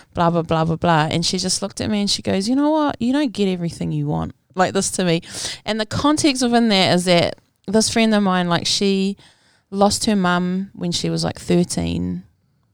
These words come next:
Um, her dad left the family and shacked up with this other lady. And so she had to go through high school being raised by her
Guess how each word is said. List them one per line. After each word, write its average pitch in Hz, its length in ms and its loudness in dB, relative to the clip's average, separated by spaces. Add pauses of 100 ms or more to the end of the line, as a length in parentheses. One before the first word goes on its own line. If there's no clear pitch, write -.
(100)
Um, 170 260 -4
her 165 180 -2
dad 170 560 0 (420)
left 175 280 -2
the 170 80 -6
family 165 720 -2 (180)
and 165 400 -2
shacked - 340 -6
up 170 120 -4
with 175 160 -4
this - 240 -4
other 87 180 -4
lady. - 500 -4 (380)
And 170 100 -6
so - 120 -2
she 202 220 2
had 196 160 2
to 196 100 -4
go 185 160 0
through 175 160 -2
high 165 180 0
school 165 480 0 (160)
being 165 220 -2
raised 165 260 -2
by 170 120 -2
her 165 280 0